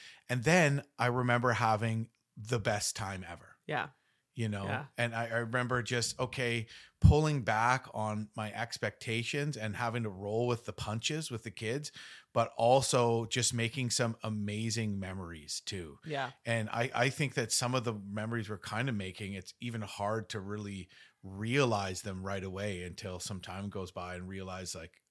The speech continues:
Speaker 1: these amazing things that we've done with our kids. I mean, sometimes you get bad weather, like on the Stikine, like, we got
Speaker 2: Yeah.
Speaker 1: hammered with horrific weather,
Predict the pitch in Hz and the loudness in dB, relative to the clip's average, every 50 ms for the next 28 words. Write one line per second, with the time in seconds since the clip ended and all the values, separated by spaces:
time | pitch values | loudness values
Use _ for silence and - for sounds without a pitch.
0 | _ _ 107 104 95 87 101 92 92 87 95 92 90 92 87 87 101 98 95 92 | _ _ -14 -12 -10 -8 -8 -8 -10 -10 -10 -10 -10 -12 -12 -12 -12 -10 -10 -8
1 | 87 101 90 82 90 90 87 - _ - 95 90 95 98 95 95 90 - 90 87 | -10 -10 -12 -12 -14 -16 -16 -16 _ -10 -10 -8 -8 -8 -8 -8 -8 -10 -10 -12
2 | - - 98 85 95 98 - - - - - - - - - - - 123 117 117 | -12 -12 -12 -10 -10 -12 -12 -14 -16 -16 -16 -16 -16 -16 -18 -8 -4 -2 0 0
3 | 117 117 113 113 107 - - 135 135 135 - 131 123 127 127 113 110 117 110 104 | 0 0 0 0 2 2 2 2 2 2 2 2 2 2 2 0 -2 -4 -2 -2
4 | 120 123 - - 110 - 113 104 104 110 113 104 104 104 107 117 123 117 104 98 | -2 -4 -4 -6 -4 -2 0 2 4 4 2 2 2 2 2 2 2 2 0 0
5 | 98 101 98 - _ _ - - - - _ _ _ - 113 110 110 104 - 110 | -2 -4 -4 -6 _ _ -20 -20 -20 -20 _ _ _ -4 -2 0 0 0 0 0
6 | 107 107 101 - - - 113 - - 123 123 120 107 76 - - - - 92 95 | 0 0 0 0 0 -2 -4 -2 0 2 2 2 2 0 -4 -10 -12 -8 -8 -8
7 | - - 104 90 104 104 104 104 - - 120 110 107 113 113 110 101 92 98 98 | -6 -6 -4 -2 -2 -2 -2 -4 -6 -6 -4 -2 0 0 0 -2 -2 -4 -6 -8
8 | - - - 110 98 92 98 104 104 - 117 98 - 95 101 110 113 101 98 95 | -8 -8 -8 -6 -6 -4 -4 -4 -4 -4 -6 -6 -2 0 0 0 0 0 -2 -2
9 | 95 95 - | -4 -4 -6